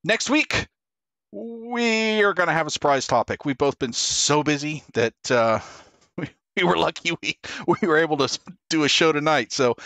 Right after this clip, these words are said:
we will, um, keep you apprised of what's coming. We'll have to think of one. Uh, if you have a topic that you'd like to see on the show, please leave it in the comments below. We will take a look at those. We're always up for suggestions. Um,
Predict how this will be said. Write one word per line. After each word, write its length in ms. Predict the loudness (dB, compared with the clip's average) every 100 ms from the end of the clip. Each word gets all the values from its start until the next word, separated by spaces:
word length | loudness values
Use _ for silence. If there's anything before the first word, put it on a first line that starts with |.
| -14 -16 -8
we 200 | 0 4
will, 360 | 4 4 2
um, 440 | 2 2 4 2 0 -12 _ _ _
keep 260 | -2 0 2
you 100 | 2
apprised 520 | 2 4 4 2 -2
of 100 | -2
what's 240 | -2 -2
coming. 320 | 0 0 0
We'll 140 | 0 0
have 160 | 0
to 80 | -4
think 260 | -8 -8 -8
of 60 |
one. 240 | -8 -8 -10 _ -20 -20 -20 -12 0
Uh, 180 | 2
if 160 | 2 0
you 160 | 2 4
have 140 | 4
a 40 |
topic 500 | 2 0 2 2 -2
that 180 | -4 -4
you'd 120 | 0
like 180 | 0 0
to 100 | -2
see 220 | -4 0
on 100 | 0
the 60 | 0
show, 320 | 0 2 2
please 280 | 0 -8 -4
leave 140 | -2
it 40 | -2
in 40 |
the 60 | -4
comments 340 | -2 -2 -4
below. 500 | -4 0 4 4 2 -4 -18 -10
We 100 | -4
will 100 | -4
take 220 | -2 -4 -2
a 20 |
look 160 | -6
at 80 | -6
those. 260 | -4 -4 -6
We're 80 | -4
always 560 | 0 2 2 0 -2 0
up 100 | -4
for 140 | -4
suggestions. 800 | -8 -8 -2 -2 0 -2 -6 -8 -14 -20 -20 -2
Um, 320 | 2 2 0